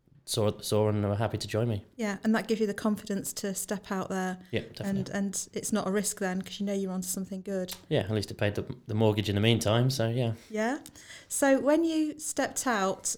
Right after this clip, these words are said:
Speaker 2: and you went, uh, into that full time and decided that you're gonna build the business, tell, tell us about your story from there.
Speaker 1: So we, uh, it started quite small. It was just me acting as a freelancer, doing various bits of web projects for my,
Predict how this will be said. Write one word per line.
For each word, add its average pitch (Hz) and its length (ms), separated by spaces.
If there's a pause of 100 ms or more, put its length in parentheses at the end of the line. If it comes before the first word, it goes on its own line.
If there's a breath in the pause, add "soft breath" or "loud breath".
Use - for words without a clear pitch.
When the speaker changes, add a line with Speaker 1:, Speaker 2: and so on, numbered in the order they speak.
Speaker 2:
and 214 360
you 214 80
went, - 460 (100)
uh, 202 280
into - 220
that - 180
full 202 200
time 185 540
and 196 100
decided 208 460
that - 80
you're 190 80
gonna 190 180
build 185 240
the 190 80
business, 185 560
tell, - 220
tell - 200
us 247 80
about 247 160
your 220 80
story 226 300
from 214 200
there. 185 380 (1120 loud breath)
Speaker 1:
So 156 300
we, 156 160
uh, 139 220
it - 160
started - 320
quite 104 160
small. 95 240
It - 80
was 98 80
just - 280
me 95 480
acting 110 300
as 98 80
a 95 60
freelancer, 101 500
doing 98 220
various 98 200
bits - 180
of 95 60
web 101 220
projects 101 420
for 98 440
my, 98 240